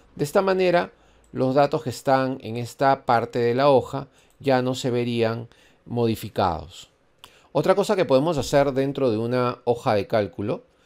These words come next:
es ocultar y volver a mostrar columnas o filas. Aquí, por ejemplo, si yo quiero ocultar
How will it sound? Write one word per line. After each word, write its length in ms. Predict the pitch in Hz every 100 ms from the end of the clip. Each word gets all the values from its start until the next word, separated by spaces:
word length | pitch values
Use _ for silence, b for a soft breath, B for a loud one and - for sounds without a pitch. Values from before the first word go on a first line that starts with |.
| b b
es 380 | - 107 101 - _ _
ocultar 640 | 101 95 107 107 147 170 - _ _ _ _ -
y 80 |
volver 340 | 104 98 107 127
a 60 |
mostrar 460 | 131 98 - 104 104
columnas 640 | 120 135 143 135 135 139
o 80 | 123
filas. 500 | - 165 95 80 - _ _ b b b -
Aquí, 260 | 107 151
por 140 | 160 127
ejemplo, 320 | 131 123 127
si 140 | 117
yo 120 | 113
quiero 160 | 135 135
ocultar 560 | 135 104 101 117 110